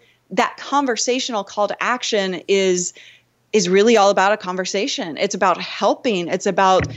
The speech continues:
letting people know that you're there for them, that you will take care of them. And by offering something in a live video, it's, uh,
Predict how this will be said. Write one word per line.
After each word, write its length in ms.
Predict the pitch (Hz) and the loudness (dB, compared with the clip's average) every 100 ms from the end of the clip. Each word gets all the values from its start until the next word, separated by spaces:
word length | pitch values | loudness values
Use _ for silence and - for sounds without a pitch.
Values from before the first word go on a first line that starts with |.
| - - | -16 -4
letting 400 | 208 214 247 262 | 2 4 4 2
people 340 | 247 233 220 196 | -2 -2 0 0
know 320 | 196 202 240 | 0 0 0
that 180 | 214 202 | -2 -2
you're 280 | 202 196 | 0 2
there 400 | 185 175 165 202 | 0 0 4 2
for 160 | 220 262 | 2 0
them, 520 | 233 226 262 294 254 | 2 2 2 0 0
that 240 | 202 196 180 | 0 2 0
you 220 | 185 208 | -2 0
will 400 | 196 190 185 185 - | 2 4 2 0 -10
take 280 | - 226 - | -4 -2 -2
care 260 | - 220 226 | -2 0 2
of 200 | 214 220 | 2 2
them. 300 | 233 254 294 294 - - | 4 4 2 -2 -18 -4
And 480 | 208 208 202 196 202 - 196 180 175 | 0 2 2 2 -2 -4 -8 -8 -2
by 500 | 208 202 190 190 185 185 - | 2 4 4 2 0 -4 0
offering 840 | 190 202 240 - 214 196 185 180 180 | 4 4 4 -2 -4 -4 -4 -4 -6
something 600 | - 185 185 190 180 165 | -4 -4 -2 -4 -2 -2
in 140 | 185 | -4
a 60 | 175 | 0
live 320 | 175 180 165 | 2 2 0
video, 600 | 180 208 247 165 160 175 _ - - - | 0 2 2 2 2 -2 _ -20 -12 0
it's, 460 | 202 165 - - | 2 2 0 0
uh, 280 | 180 156 | 2 2